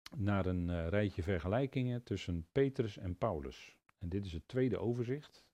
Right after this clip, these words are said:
En hierna komen nog twee keer zo'n overzicht, want er zijn in totaal vierentwintig punten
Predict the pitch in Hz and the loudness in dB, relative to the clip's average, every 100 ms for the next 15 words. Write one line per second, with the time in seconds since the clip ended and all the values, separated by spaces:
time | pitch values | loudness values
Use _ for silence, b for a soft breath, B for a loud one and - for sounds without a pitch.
0 | _ - 85 82 - 110 87 90 95 80 | _ -12 -10 -10 -10 -6 -4 -2 -4 -6
1 | 76 76 120 - 123 113 120 104 98 98 | -6 -4 -6 -4 -4 -2 -2 -2 -2 -4
2 | 92 92 90 101 - 87 87 92 87 82 | -4 -4 -6 -8 -10 -10 -6 -6 -6 -8
3 | - 82 78 - 151 135 107 98 82 - | -8 -8 -8 -4 -2 -2 0 -2 -2 -2
4 | 117 123 120 131 | 0 0 -2 -6